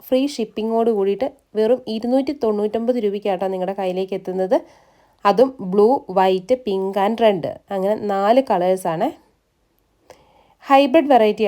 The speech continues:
ആട്ടോ ഈ ഹൈഡ്രാഞ്ചിയ. ഒരുപാട് ഹൈറ്റ് വെക്കാതെ ബുഷി ആയിട്ട് നിന്ന് ഒരുപാട് പൂക്കളുണ്ടാവും ട്ടോ. അത് മാത്രമല്ല ഇതിൻ്റെ ഫ്ലവർ ഒരുപാട് നാൾ ലാസ്റ്റ് ചെയ്യുകയും ചെയ്യും ട്ടോ.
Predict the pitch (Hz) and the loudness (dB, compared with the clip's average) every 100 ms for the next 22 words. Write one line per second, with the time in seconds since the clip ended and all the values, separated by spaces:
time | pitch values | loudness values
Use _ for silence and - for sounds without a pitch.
0 | 175 185 185 196 202 190 180 196 190 220 | 0 0 0 -2 -2 -4 -2 -4 -2 -4
1 | 294 294 _ _ - 208 202 208 214 240 | -6 -10 _ _ -6 -4 0 0 0 -2
2 | - - 202 196 233 214 202 185 196 254 | -6 -2 -2 0 -2 -2 -2 -2 -2 -6
3 | _ _ 185 185 208 208 247 208 196 202 | _ _ -16 -4 -4 -2 0 2 2 0
4 | 190 202 285 - 196 208 240 285 294 196 | -2 -2 -4 -4 -4 0 2 2 0 -4
5 | 196 180 165 165 170 180 170 165 _ _ | -2 -2 -2 -4 -4 -4 -6 -16 _ _
6 | _ _ _ - _ _ 233 262 269 226 | _ _ _ -20 _ _ 0 4 4 4
7 | 262 240 220 220 214 214 220 254 247 202 | 4 2 4 0 0 -2 -2 -2 0 0
8 | 190 214 - 214 214 214 233 220 208 208 | 2 -2 -2 -4 -2 -2 0 -2 0 0
9 | 190 196 - 233 196 190 160 160 160 165 | -2 -6 -6 -4 -2 -2 -4 -8 -6 -4